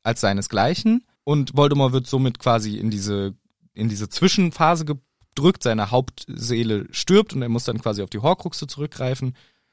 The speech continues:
Also die Hauptseele überlebt ja auch irgendwie, aber halt sein Körper stirbt, er muss auf die Horcruxe zurückgreifen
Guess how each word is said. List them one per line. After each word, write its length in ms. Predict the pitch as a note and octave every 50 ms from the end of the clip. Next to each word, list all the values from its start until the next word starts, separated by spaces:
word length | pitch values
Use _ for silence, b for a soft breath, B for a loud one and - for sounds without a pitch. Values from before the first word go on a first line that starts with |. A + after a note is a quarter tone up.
| b b b b _
Also 160 | - A#2 G#2+ G#2+
die 100 | G#2+ F#2+
Hauptseele 340 | G2+ - - A#2 A2+ G#2
überlebt 300 | G2+ G2 F#2+ F#2 G#2+ B2
ja 80 | - B2
auch 100 | G#2+ G2+
irgendwie, 340 | G#2+ G#2+ A#2 G#2+ G#2 G#2+ -
aber 160 | F2+ F#2+ G2+
halt 120 | G2+ G#2
sein 140 | - G2+ G2
Körper 280 | - D#3 E3+ F3 - E3
stirbt, 260 | - - D#3 D3+ _
er 60 | - A#2
muss 140 | A2+ G#2 -
auf 60 | -
die 100 | - G#2
Horcruxe 440 | C3 E3+ F3 - D3+ C3+ - C#3+ B2+
zurückgreifen 540 | - B2 A#2+ A2+ - - G#2+ A2 A#2+ A#2+